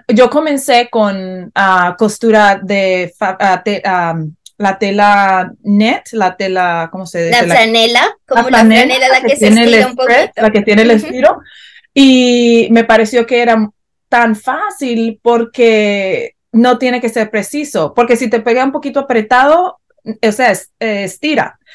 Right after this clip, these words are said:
Speaker 1: Y si te queda un poquito grande, se, se, se entra. O sea, no tenía que ser. Entonces, como yo no soy una que siga las reglas, am,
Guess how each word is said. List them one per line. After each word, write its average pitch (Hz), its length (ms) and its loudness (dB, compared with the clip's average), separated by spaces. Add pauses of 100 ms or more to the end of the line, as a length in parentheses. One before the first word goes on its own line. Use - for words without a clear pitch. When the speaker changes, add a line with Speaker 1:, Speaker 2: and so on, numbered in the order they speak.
(160)
Speaker 1:
Y 233 120 -2
si 240 120 -2
te 226 140 2
queda 240 180 4
un 254 80 0
poquito 262 320 -2
grande, 262 720 0
se, 208 500 -4
se, 196 300 -2
se - 240 -4
entra. 277 380 -4
O 220 40 -4
sea, 240 200 0
no 208 120 0
tenía 233 260 -4
que 247 120 -6
ser. 226 320 -4 (280)
Entonces, 214 600 0
como 202 260 2
yo 196 200 2
no 202 160 -2
soy 208 340 -2
una 196 280 -4
que 160 600 -6
siga - 320 -2
las 180 160 4
reglas, 170 680 0
am, 165 500 0